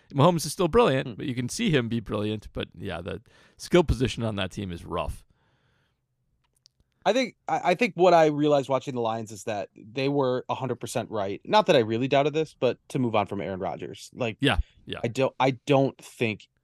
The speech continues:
Speaker 2: I don't think there's a way that Rodgers outperforms what Jordan Love is doing this year, based on what Rodgers did last year. You know, this is,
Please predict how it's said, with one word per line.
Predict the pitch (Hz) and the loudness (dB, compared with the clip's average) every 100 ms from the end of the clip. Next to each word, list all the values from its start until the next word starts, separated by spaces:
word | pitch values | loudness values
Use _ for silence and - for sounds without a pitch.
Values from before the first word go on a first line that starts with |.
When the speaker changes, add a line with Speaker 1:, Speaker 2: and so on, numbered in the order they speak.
| _ _ - | _ _ -2
Speaker 2:
I | 127 | 0
don't | 117 131 117 | 2 0 2
think | 120 | -2
there's | 120 107 | -2 -4
a | 104 | -4
way | 104 | -4
that | 92 | -2
Rodgers | 104 104 98 | -2 -2 -4
outperforms | 90 117 117 - 120 104 107 | -4 -4 -4 -2 -2 -2 -6
what | 95 | -6
Jordan | 101 95 | -4 -2
Love | 95 95 | -4 -4
is | 98 | 0
doing | 190 147 | 2 2
this | 107 - | 0 0
year, | 104 - - 139 | -2 -2 -8 2
based | 254 277 | 4 8
on | 226 | 8
what | 185 151 | 8 8
Rodgers | 143 135 117 | 8 6 2
did | 135 120 | 0 0
last | 110 110 110 - - | 2 2 2 -4 -10
year. | 73 | -10
You | 92 135 | -6 -2
know, | 139 | -2
this | 151 190 | -2 -2
is, | 233 - | -4 -6